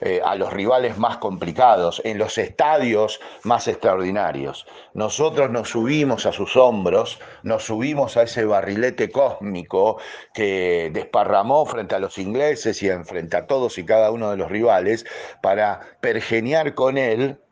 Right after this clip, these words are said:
las mejores hazañas y las grandes jugadas.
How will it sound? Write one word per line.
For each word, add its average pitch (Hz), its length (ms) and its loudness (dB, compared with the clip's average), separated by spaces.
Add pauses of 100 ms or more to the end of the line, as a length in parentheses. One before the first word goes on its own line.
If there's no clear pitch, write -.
(360)
las 92 300 -2
mejores 113 440 0
hazañas 123 500 -2
y 87 80 0
las 85 120 0
grandes 101 340 -2
jugadas. 71 600 0